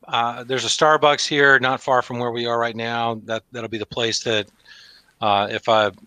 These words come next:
if I'm feeling like I need a special cup of coffee, I might go over there. Um, otherwise, you know, I'm gonna go over here to the break room, and,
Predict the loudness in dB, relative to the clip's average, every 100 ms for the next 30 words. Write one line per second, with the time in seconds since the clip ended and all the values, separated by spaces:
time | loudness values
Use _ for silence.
0 | -10 -8 -4 -4 -4 -2 2 2 2 -2
1 | -6 -14 _ _ -20 _ _ -4 -2 -2
2 | -2 -4 -6 -8 -6 -2 -4 0 2 2
3 | 2 2 0 -4 -4 2 2 2 -2 -2
4 | -2 -2 -2 -2 -2 -2 0 2 2 0
5 | -2 _ _ -20 _ _ -4 -2 0 -2
6 | -2 0 2 4 6 4 2 2 0 0
7 | -4 _ -6 -4 -2 -4 -4 -4 -4 -4
8 | -4 -6 -12 -10 -6 -6 -6 -8 -2 -2
9 | -2 -6 -8 -8 -12 -14